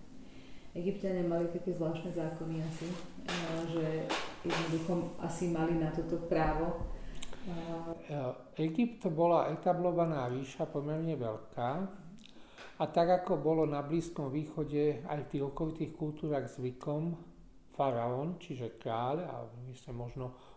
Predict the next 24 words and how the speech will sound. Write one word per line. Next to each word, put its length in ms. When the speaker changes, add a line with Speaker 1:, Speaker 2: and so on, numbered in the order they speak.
Speaker 2:
povedali 560
taký 320
veľkokráľ, 800
lebo 160
to 80
bolo 400
pomerne 400
veľké 400
územie 640
na 460
naše 480
pomery. 640
Dnes 380
má 260
Egypt 320
okolo 400
milióna 480
kilometrov 400
štvorcových, 800
že 120
to 100
je 120
veľké 400
územie. 640